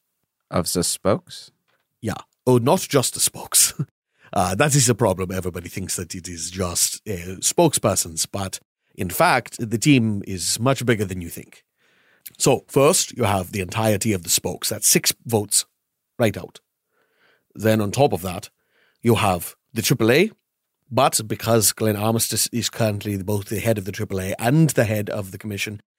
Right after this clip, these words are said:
Speaker 2: he only gets a single vote, which is good for us. You also have the Magical Union of Laborers, Aura, and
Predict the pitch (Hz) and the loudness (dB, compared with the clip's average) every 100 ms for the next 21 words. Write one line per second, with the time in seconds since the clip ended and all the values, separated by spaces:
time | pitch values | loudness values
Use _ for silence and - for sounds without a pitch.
0 | _ - - 190 110 101 - _ - 101 | _ -4 2 4 4 0 -4 _ -2 -2
1 | 98 92 - - 92 90 127 - - _ | 0 -2 -2 0 0 2 2 2 -6 _
2 | _ - 92 82 87 143 - 120 - - | _ -16 -14 -10 2 2 4 0 -4 -10
3 | - _ _ _ _ _ _ _ _ _ | -18 _ _ _ _ _ _ _ _ _
4 | _ 127 139 135 113 110 - - 131 151 | _ 2 4 4 2 2 0 0 2 4
5 | 151 127 127 127 113 101 127 156 208 214 | 2 4 6 6 6 4 4 8 6 6
6 | - _ _ _ _ _ - 123 135 190 | -4 _ _ _ _ _ 0 4 6 4
7 | - _ _ _ _ _ _ _ _ _ | 0 _ _ _ _ _ _ _ _ _
8 | _ _ 143 180 180 - | _ _ 2 4 4 2